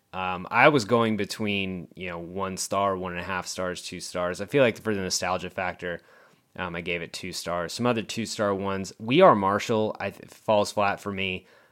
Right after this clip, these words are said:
Uh, The Game Plan, which is the, the Rock movie. Again, that's a movie that is what it's trying to be, which is a kid's movie, not a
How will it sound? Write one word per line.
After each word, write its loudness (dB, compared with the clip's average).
Uh, -2
The -6
Game -2
Plan, -4
which -12
is -8
the, -6
the -8
Rock -4
movie. -10
Again, -8
that's -10
a -10
movie -10
that -8
is -10
what -6
it's -10
trying -8
to -10
be, -6
which -6
is -12
a -18
kid's -12
movie, -10
not -12
a -12